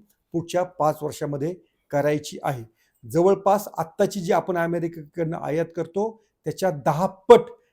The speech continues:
आयात आपल्याला पुढच्या पाच वर्षांमध्ये व-, वाढवायची आहे, तेवढी आयात करायची आहे. तसं शब्द आपण अमेरिकेला दिलेला आहे. याच्यामध्ये मग अमेरिकेकडनं आपण काय घेणार आहोत?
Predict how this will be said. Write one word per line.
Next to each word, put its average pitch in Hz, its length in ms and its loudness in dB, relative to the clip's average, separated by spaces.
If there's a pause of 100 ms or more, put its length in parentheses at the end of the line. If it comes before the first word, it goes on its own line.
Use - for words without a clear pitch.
(160)
आयात 170 320 2
आपल्याला 160 440 -6 (340)
पुढच्या 165 380 -2
पाच 156 460 -2
वर्षांमध्ये 151 560 -6 (320)
व-, 143 120 -8 (180)
वाढवायची 151 560 2
आहे, 156 180 0
तेवढी 165 320 -2
आयात 156 260 -2 (120)
करायची 147 320 -4
आहे. 160 200 -2 (360)
तसं 170 220 -4
शब्द 196 380 2 (420)
आपण 180 360 6 (120)
अमेरिकेला 156 540 0
दिलेला 131 340 -6
आहे. 110 160 -8 (360)
याच्यामध्ये 190 420 2
मग 196 120 2
अमेरिकेकडनं 185 600 2
आपण 185 200 -4
काय 185 180 2
घेणार 175 240 0
आहोत? 175 200 0